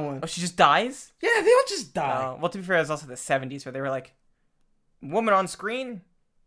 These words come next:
Speaker 2: Hmm."
Speaker 1: That's not it, because they literally ha-, one of the main characters
Speaker 2: Hope
Speaker 1: is
Speaker 2: she don't
Speaker 1: Lois
Speaker 2: talk.
Speaker 1: Lane.
Speaker 2: Uh,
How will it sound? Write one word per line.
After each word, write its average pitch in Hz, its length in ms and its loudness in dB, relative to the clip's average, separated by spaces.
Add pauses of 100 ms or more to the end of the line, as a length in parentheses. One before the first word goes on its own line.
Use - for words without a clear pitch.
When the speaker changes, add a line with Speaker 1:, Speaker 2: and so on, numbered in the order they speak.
(280)
Speaker 2:
Hmm." 151 280 -8
Speaker 1:
That's 165 380 4
not 143 280 -4
it, 170 200 -6
because 135 320 -10
they 143 100 -2
literally 147 340 -2
ha-, 143 220 -6
one 143 140 -2
of 165 60 -2
the 156 80 -2
main 156 220 -2
characters 147 320 -2
Speaker 2:
Hope 147 100 0
Speaker 1:
is 135 60 -6
Speaker 2:
she 165 40 -6
don't 143 120 4
Speaker 1:
Lois 139 100 0
Speaker 2:
talk. 202 140 2
Speaker 1:
Lane. 131 200 -4 (1500)
Speaker 2:
Uh, - 80 -20